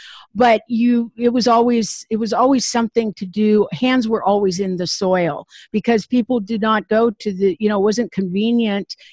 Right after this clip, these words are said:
even in the early fifties, to just run to the store and grab whatever you wanted. So, you know, cooking and growing your own food was just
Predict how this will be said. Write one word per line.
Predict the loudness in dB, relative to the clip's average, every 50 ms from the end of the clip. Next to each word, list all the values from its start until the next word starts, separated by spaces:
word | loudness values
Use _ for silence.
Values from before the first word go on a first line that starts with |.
| _ _
even | -4 -2 0 0 0
in | 0 0 0
the | -2 -2 -4 -2 0
early | 0 2 2 0 -2
fifties, | 0 _ 0 0 0 -2 _ -6 -4 -4 -4 -6 -8 -14 -20 _ _ _ _ _ _ _ _ _ -12
to | -2 0 2 4 4 4 2 2
just | 2 0 0 0 -2 -6
run | -2 0 2 2 2 2 0
to | 0 0
the | 0 0
store | -2 -2 0 2 2 4 4 2 2
and | 0 0 -2 -2
grab | -2 0 0 2 2 2 2 2 0 -2 -6 -10 -14 -14 _ _ _ _ _ _ _ _ _ _ _
whatever | -4 0 0 2 2 2 0 2 0 0
you | 2 2 0
wanted. | 0 0 0 0 -2 -2 -4 -8 -8 -8 -14 -20 -20 _ -20 -20 -20 -20 _
So, | -8 -2 2 2 4 4 4 2 2 -2 _ _
you | -6 -2 -2 0
know, | 0 -2
cooking | -2 -2 -2 -2 0 2 2 2 4 4 4 2 0 -4 _ _
and | -4 -2 -2 -2 -2 -2 -2 -4 -6 -6 -10 -14 _ _ _ _ _ -2
growing | 0 2 4 4 4 4 4
your | 2 2 0
own | 0 0 -2 -4
food | -2 -2 0 2 4 4 4 2 0
was | -2 0 0 0 0 -4 -4
just | -2 0 0 0 0 -4 -10